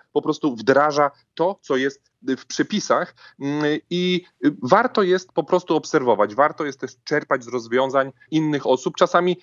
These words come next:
nie trzeba wyważać, y, już otwartych drzwi. Rozwiązania są, doświadczenia są, jest jakaś informacja zwrotna, jak to działa, czy zadziałało, czy zmniejszyła się liczba wypadków, czy mamy mniej osób zabitych i rannych.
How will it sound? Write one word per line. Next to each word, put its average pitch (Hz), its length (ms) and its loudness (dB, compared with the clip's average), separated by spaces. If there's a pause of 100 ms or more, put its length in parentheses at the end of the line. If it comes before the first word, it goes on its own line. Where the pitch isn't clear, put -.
nie 175 120 4
trzeba 170 320 2
wyważać, 127 640 2 (220)
y, 117 140 -2
już 151 240 -2
otwartych 131 520 -4 (120)
drzwi. 135 280 0
Rozwiązania 143 520 0
są, 151 240 -2
doświadczenia 131 640 0
są, 151 280 0 (240)
jest 147 320 -2 (140)
jakaś 135 240 2
informacja 151 640 2
zwrotna, 127 440 -2
jak 131 220 0
to 151 100 -2
działa, 123 360 0 (300)
czy 190 160 -2
zadziałało, 127 640 -2 (200)
czy 185 140 -6
zmniejszyła 160 460 -2
się 135 180 -6
liczba 120 340 0 (160)
wypadków, 123 520 -2 (220)
czy 151 240 2 (180)
mamy 123 340 2
mniej 117 200 0
osób 113 280 -6
zabitych 107 380 -2
i - 100 0
rannych. 95 340 0